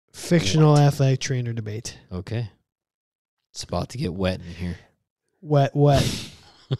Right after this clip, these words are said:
Speaker 1: It's gonna get wet for the next two segments.
Speaker 2: Wet.
Speaker 1: <clears throat>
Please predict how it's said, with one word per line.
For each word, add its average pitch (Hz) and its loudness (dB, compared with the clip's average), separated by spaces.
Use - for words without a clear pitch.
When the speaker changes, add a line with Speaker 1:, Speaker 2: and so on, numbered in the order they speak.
Speaker 1:
It's 311 -8
gonna 147 0
get 135 0
wet 139 0
for 143 -2
the 135 2
next 139 0
two 151 2
segments. 123 -2
Speaker 2:
Wet. 135 -6
Speaker 1:
<clears throat> - 2